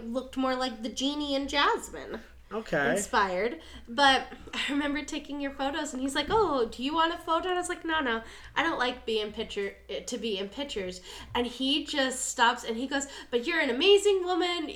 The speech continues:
Speaker 1: Like, look at how stunning you look. You know, you deserve a picture," you know. And it just, it was really sweet. He didn't have to do that, and he definitely, like, made me feel seen,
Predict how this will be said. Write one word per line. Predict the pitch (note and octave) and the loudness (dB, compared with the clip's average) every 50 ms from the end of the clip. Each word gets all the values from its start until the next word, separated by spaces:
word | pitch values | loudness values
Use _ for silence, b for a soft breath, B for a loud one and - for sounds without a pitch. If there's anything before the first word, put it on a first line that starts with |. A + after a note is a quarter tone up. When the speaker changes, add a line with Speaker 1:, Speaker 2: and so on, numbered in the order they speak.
| A#3+ | -2
Speaker 1:
Like, | A#3+ B3+ A#3 A3 G#3 - | 0 2 2 2 2 0
look | A3 C#4+ A4+ A#4 A#4+ | 2 2 2 4 4
at | A4+ - | 4 6
how | - A4 | 6 4
stunning | G#4 - - - - - - - D#4+ D#4 E4+ G4 F#4+ A4 G4+ F#4+ F#4 | 4 4 0 -2 -2 -4 -4 0 2 2 4 6 6 6 6 6 4
you | E4+ D#4+ D4+ | 2 0 0
look. | C4+ A#3+ A#3+ A3+ G#3+ - - - - B B B B B B B B | -2 0 0 0 0 -2 -6 -12 -16 B B B B B B B B
You | - B3+ C4+ | -4 -4 -2
know, | A#3+ G3+ F#3 G3+ A3+ | -2 -2 0 0 -2
you | B3 B3+ F#4 G4+ | 4 8 8 8
deserve | D#4+ E4+ D#4+ G4 G#4 G4 F4+ D#4+ | 8 8 8 8 8 8 6 2
a | E4 | 0
picture," | E4+ - E4 D#4 - - D4 B3+ A#3 A#3 - - - - | 0 0 -2 -2 -2 -2 -2 -2 -2 -2 -4 -8 -8 -8
you | - A#3+ B3+ B3 | -4 -2 -2 0
know. | A3 G3+ G3+ | 0 0 0
And | G#3 G#3+ B3 | 0 2 4
it | B3+ C4+ C#4 | 4 4 4
just, | - G4 F4+ B B B B B - | 2 0 -4 B B B B B 2
it | F4 | 4
was | F#4 G4 - | 4 4 4
really | E4 F#4 F#4 F4 E4+ E4+ | 2 2 2 4 2 2
sweet. | E4 - - E4+ D#4+ - C#4 - | 0 0 0 0 0 0 0 -2
He | D4+ D4+ | -2 0
didn't | D#4 D#4+ C#4+ - | 0 -2 -2 -4
have | - - D4+ C#4+ C#4 - - | 0 4 4 4 4 2 -2
to | C#4 | -8
do | A3+ C4 C4 A#3+ | -6 -4 -2 0
that, | A#3 A#3 A3+ - - | 2 2 2 2 0
and | A3+ A3 A3 | -2 -2 -2
he | A#3 A#3+ | -4 -4
definitely, | A3+ B3 A#3+ A#3+ A#3+ - B3 A#3 A3 - A3 G#3+ G#3+ A3+ A3 A3 - - - - - - - - - - - - - - - - - - C#4 | 0 0 0 0 0 -2 -4 -4 -2 0 0 0 2 0 0 -4 -8 -14 -20 -20 -20 -20 -20 -20 -20 -20 -20 -20 -20 -20 -20 -20 -18 -12 -6
like, | A#3 A3+ G3 F#3+ F#3 - - - - - - - - - - - - - B B B B B B | -4 -2 -2 -2 -4 -6 -12 -18 -20 -20 -20 -20 -20 -20 -20 -20 -20 -20 B B B B B B
made | A#3 C#4 C#4+ D#4+ - | 0 2 2 2 0
me | D#4+ D#4+ | -2 -4
feel | D#4+ D#4+ D#4 C#4+ | 0 0 0 0
seen, | - - - D4+ C#4+ C4+ A#3 G3+ F#3 | 2 0 0 0 0 0 0 0 -2